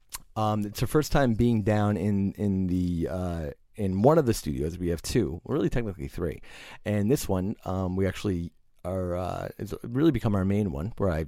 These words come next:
ducked in and used Mom's old podcast space. I grabbed Jules because we're going away to Spain, and we're gonna be gone for the next week, but I didn't wanna go without a show. I feel like we've been on quite a roll.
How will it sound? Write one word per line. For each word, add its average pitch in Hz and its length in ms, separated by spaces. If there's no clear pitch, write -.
ducked 95 240
in 90 80
and 82 120
used 87 220
Mom's 87 300
old 87 160
podcast - 400
space. - 420
I 113 40
grabbed 151 240
Jules 123 220
because 107 300
we're 107 120
going 127 200
away 147 140
to 131 60
Spain, 87 420
and 107 420
we're 107 100
gonna 120 140
be 117 80
gone 113 180
for 110 100
the 107 60
next 101 220
week, 131 160
but 107 100
I 110 40
didn't 120 120
wanna 135 160
go 123 160
without 110 220
a 95 40
show. 127 220
I 85 60
feel 107 160
like 104 80
we've 98 120
been 101 100
on 90 100
quite 113 180
a 123 40
roll. 92 340